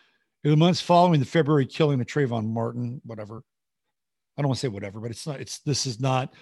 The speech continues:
they're using this as, like, getting the attention of the press and taking up, you know, all the space and all the oxygen. Meanwhile,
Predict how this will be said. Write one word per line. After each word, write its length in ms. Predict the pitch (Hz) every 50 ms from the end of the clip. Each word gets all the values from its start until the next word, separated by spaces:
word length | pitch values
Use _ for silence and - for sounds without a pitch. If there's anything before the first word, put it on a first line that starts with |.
| - _ _ _
they're 120 | - 160
using 540 | 151 139 135 165 175 185 165 131 160 143 131
this 500 | 123 117 110 110 101 - - - - - _ _ _ _ _ _ _ _ _ _ _ _ _ _ _ _ _ _ _ _ _ _ _ _ _ _ _ _ _
as, 640 | 143 135 127 123 123 123 120 117 117 104 - - - - _ _ _ _ _ -
like, 440 | 143 135 127 120 113 107 - - _ _ _ _ _ _ _ - - _ 131 - - _ _ _ _ _ _ _ _ _ _ _ _ _ _ 135
getting 280 | 151 165 170 175 165
the 120 | 160 151 139
attention 460 | 135 - - 156 147 131 - 135 110
of 60 | 107
the 60 | 120
press 580 | - - - 151 135 120 107 98 - - - - _ -
and 140 | 123 113 -
taking 400 | - 160 156 147 - 156 143 131
up, 180 | 127 - - - _ _ _ _ _ _ _ _ _ _ _ _ _ _
you 80 | 151
know, 120 | 127 120 127
all 280 | - - 151 147 151
the 80 | 147 127
space 380 | - - - 143 131 131 -
and 100 | - 123
all 120 | 135 127 120
the 120 | 123 127
oxygen. 640 | 123 120 123 123 117 - 120 107 - 113 113 107 -
Meanwhile, 680 | 131 143 156 160 151 139 135 131 131 123 123 123 -